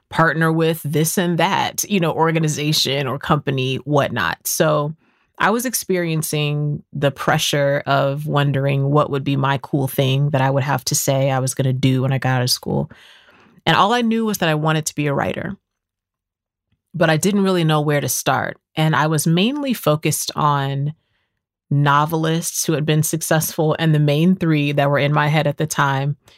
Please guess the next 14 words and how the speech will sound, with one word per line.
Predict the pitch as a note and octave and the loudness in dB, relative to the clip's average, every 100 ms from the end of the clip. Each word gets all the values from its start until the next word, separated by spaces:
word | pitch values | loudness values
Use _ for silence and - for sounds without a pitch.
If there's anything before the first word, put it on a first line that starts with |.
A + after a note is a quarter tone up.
| _ _ _ _ | _ _ _ _
uh, | D#3+ D3+ | 2 2
was | D3+ B2+ | 2 2
Alice | C#3+ D3 D#3 | 2 0 0
Walker, | C#3 C3 C#3+ C#3+ | -2 -2 -4 -6
Toni | - E3 D#3 | -4 0 2
Morrison, | C#3 C#3 C3+ - C3+ B2+ - | 2 2 0 -2 -4 -4 -4
and | C3+ B2+ | -4 -4
Stephen | - C#3 B2 B2 | -4 -2 -2 -4
King, | - A#2 A#2+ - _ _ _ _ _ - | -4 -4 -6 -10 _ _ _ _ _ 0
all | F#3+ A#3+ | 2 2
three | - C4+ F4+ | -4 -4 -2
of | B3+ - | -2 -2
whom | F3 D#3 D3 C#3+ D3 - | -2 0 -2 -4 -6 -6
really | C#3+ D3 E3+ F3+ E3 D#3 E3 D#3 | -2 2 2 2 0 0 -2 -6